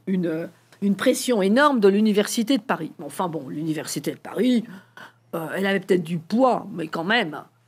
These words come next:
sur le gouvernement anglais, je suis pas sûre que ça a été une pression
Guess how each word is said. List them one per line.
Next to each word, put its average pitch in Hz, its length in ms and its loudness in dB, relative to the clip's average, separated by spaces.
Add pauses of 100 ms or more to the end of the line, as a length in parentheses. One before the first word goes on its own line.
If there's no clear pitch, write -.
(180)
sur 214 180 2
le 220 100 4
gouvernement 180 560 0
anglais, 196 320 4
je 220 60 -6
suis - 140 -12
pas 156 140 -2
sûre 233 320 0
que - 60 -12
ça 160 100 -2
a - 20 0
été 180 220 -2
une 160 120 -4
pression 185 680 -4